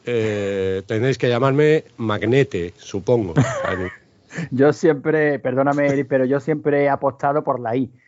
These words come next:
Speaker 2: Magnete,
Speaker 1: Ah, Ma-, Magnete.
Speaker 2: que es igua-, igualmente inclusivo, pero muchísimo más cookie, y eso lo defenderé a muerte.
Speaker 1: Pues nada,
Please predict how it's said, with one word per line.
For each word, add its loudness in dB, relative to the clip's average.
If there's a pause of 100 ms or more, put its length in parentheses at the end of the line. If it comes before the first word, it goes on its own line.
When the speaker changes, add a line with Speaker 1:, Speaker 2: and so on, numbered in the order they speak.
(180)
Speaker 2:
Magnete, 0
Speaker 1:
Ah, 2
Ma-, -2 (260)
Magnete. 2
Speaker 2:
que 4
es 0
igua-, 0 (180)
igualmente 0
inclusivo, 0
pero 2
muchísimo 0
más -2
cookie, -6
y 2
eso 2
lo 2
defenderé 0
a 2
muerte. -8 (400)
Speaker 1:
Pues -4
nada, -2